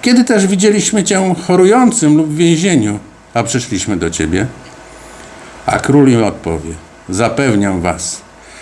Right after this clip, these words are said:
cokolwiek uczyniliście jednemu z tych najmniejszych moich braci, uczyniliście mnie”. A tym po lewicy powie: „Idźcie ode mnie precz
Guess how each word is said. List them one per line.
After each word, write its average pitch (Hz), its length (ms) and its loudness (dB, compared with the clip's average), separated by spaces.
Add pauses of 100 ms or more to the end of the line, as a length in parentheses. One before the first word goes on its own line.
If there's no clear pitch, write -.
(360)
cokolwiek 165 720 0
uczyniliście 131 760 2
jednemu 123 460 2
z - 80 -2
tych - 340 -8
najmniejszych 113 840 0
moich 104 340 0
braci, 95 600 -4 (420)
uczyniliście 92 880 -2
mnie”. 78 260 -4 (1300)
A 117 120 2
tym 185 220 0
po 170 140 -2
lewicy 110 500 -2
powie: 95 500 -2 (140)
„Idźcie - 420 -4
ode 95 260 -2
mnie 85 320 0 (520)
precz - 520 -4